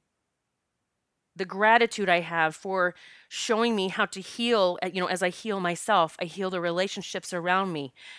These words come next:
My significant other, Michael, and I are in the most beautiful space all of the time now. My relationships with family members has just shifted and healed, and it is evident to everyone, even Michael's family members who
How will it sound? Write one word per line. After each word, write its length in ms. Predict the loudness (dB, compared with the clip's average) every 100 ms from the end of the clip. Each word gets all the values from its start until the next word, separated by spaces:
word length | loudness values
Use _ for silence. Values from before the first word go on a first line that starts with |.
| -10
My 380 | 0 2 4 2
significant 640 | -2 -6 -4 -4 -2 -2 -2
other, 200 | -2 0
Michael, 340 | 0 0 -2
and 140 | 0
I 240 | 2 2 0
are 80 | -4
in 260 | -4 -4 -2
the 100 | -2
most 320 | 0 -2 -6
beautiful 400 | 0 0 0 -2
space 420 | -4 -2 -2 -2 -10 _
all 280 | 8 10 10
of 120 | 6
the 100 | -2
time 340 | -10 -8 -8 -6
now. 280 | -6 -6 -10 -20 -20 _
My 100 | -2
relationships 540 | 0 2 0 0 -4 -4
with 140 | -12
family 440 | -2 4 4 4 2
members 480 | 0 0 -2 -2 -10 -20 -2
has 300 | 2 2 0
just 420 | -2 0 0 -4
shifted 680 | -6 -2 -2 -2 -2 -2 -4
and 160 | -8 -8
healed, 600 | -10 -6 0 2 0 -2
and 220 | -4 -4 -4 _
it 140 | 0 0
is 160 | 2
evident 380 | 4 4 2 -2
to 180 | -4 -4
everyone, 480 | -4 -4 -4 -6 -8 -14 -20 _ -6
even 420 | 0 2 4 4
Michael's 460 | 4 4 2 -4 -2
family 380 | 0 0 0
members 480 | -2 -2 -2 -4 -4
who 240 | -4 -6